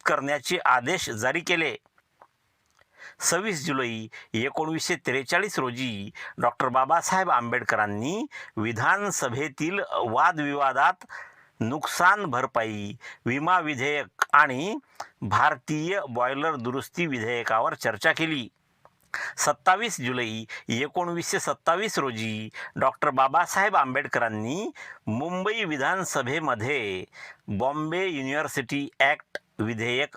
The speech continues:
क्रमांक एक वर चर्चा केली. सत्तावीस जुलै एकोणवीसशे अठ्ठावीस रोजी सातारा तालुक्यातील एका खेड्यातील महार जातीच्या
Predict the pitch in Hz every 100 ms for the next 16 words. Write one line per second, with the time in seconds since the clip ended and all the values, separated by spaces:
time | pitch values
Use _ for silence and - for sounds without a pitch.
0 | - - 117 113 113 101 107 107 143 147
1 | - - - - _ 120 127 131 185 -
2 | - - - 117 175 160 160 147 113 -
3 | _ _ _ _ _ _ _ _ _ -
4 | - - - - 165 - 185 208 202 135
5 | 120 117 113 110 107 - - 113 113 131
6 | 127 147 147 147 - - 170 180 135 -
7 | _ - 143 170 180 147 117 131 117 110
8 | 104 104 - - - - 131 - 147 165
9 | 135 143 139 151 123 151 170 165 120 120
10 | - 156 - - - 120 147 160 - 117
11 | 101 101 101 - - 110 107 117 113 143
12 | 175 147 113 123 - 120 - 117 104 135